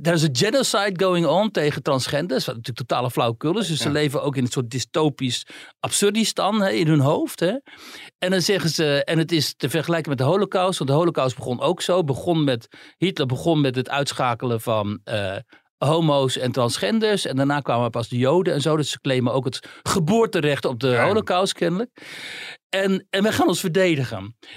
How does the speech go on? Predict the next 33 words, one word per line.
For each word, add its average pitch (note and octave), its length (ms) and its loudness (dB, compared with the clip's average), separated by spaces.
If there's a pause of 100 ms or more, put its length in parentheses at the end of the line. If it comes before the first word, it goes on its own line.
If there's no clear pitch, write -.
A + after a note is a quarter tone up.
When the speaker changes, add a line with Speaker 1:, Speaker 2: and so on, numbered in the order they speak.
Speaker 1:
En, G3 320 -2
en G3 100 -2
wat G3 120 0
ze G3+ 80 2
dan E3+ 180 2
doen A3+ 180 4
is F3+ 140 4
bij E3+ 160 2
demonstraties E3 680 0
zo D3+ 200 2
mensen D#3+ 300 0
in D#3+ 140 0
elkaar D3 240 0
beuken. B2+ 680 2
En, B2+ 280 0
eh, A#2+ 300 -4
en, C3 140 0
en, B2 320 -2
eh, A#2+ 340 -4
nou, C3 180 -4
mensen C3 360 -4
dus A#2+ 220 -2
het A2+ 300 -8
spreken G3+ 720 -2
ontzeggen. D#3 580 -2
Hè? D#3+ 360 -4
Die C3 160 -10
Jeroen D3+ 220 2
van C#3+ 100 -2
der A#2+ 100 0
Veer C#3+ 220 -2
is, B2 180 -4
eh, A2+ 80 -8